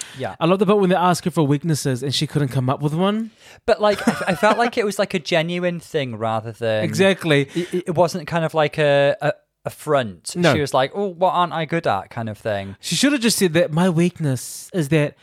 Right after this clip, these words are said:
Speaker 2: I don't have a weakness.
Speaker 1: <laughs>
Speaker 2: Harsher punishments for parole violators in world peace. Thank you. Thank you very much, panel of judges. Please vote for me. Pick up your dial three four to
Speaker 1: But
Speaker 2: vote for me.
Speaker 1: <laughs> My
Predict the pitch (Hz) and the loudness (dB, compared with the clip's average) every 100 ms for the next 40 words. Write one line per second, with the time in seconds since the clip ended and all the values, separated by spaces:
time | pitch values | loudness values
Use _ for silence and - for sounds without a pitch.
0 | _ _ _ - 151 151 143 143 165 175 | _ _ _ -8 -2 0 0 -2 -4 -2
1 | 156 131 - 123 196 214 196 - 202 - | -2 -4 -2 0 2 2 0 2 0 0
2 | 175 185 - - - 185 180 190 - 180 | -4 -4 -6 -14 -2 0 2 0 -2 -2
3 | 190 - 170 - 160 170 180 170 170 143 | -2 -4 -4 -4 -6 -4 -4 -4 -6 -4
4 | 139 156 135 160 175 180 180 196 180 190 | 0 2 4 2 4 2 2 2 2 2
5 | 214 190 220 196 - - - 202 208 233 | 0 0 2 0 0 -6 -2 0 2 2
6 | 220 - 214 208 202 226 240 269 277 226 | 2 2 0 2 0 2 0 2 0 0
7 | 269 - - 214 175 220 220 214 262 - | 0 0 0 0 2 2 0 -2 0 -2
8 | 226 185 196 190 214 202 196 214 214 - | -4 -4 -4 0 2 2 2 0 0 0
9 | 214 254 285 214 180 202 180 202 262 - | -2 -2 -2 -2 0 -2 -2 -2 0 0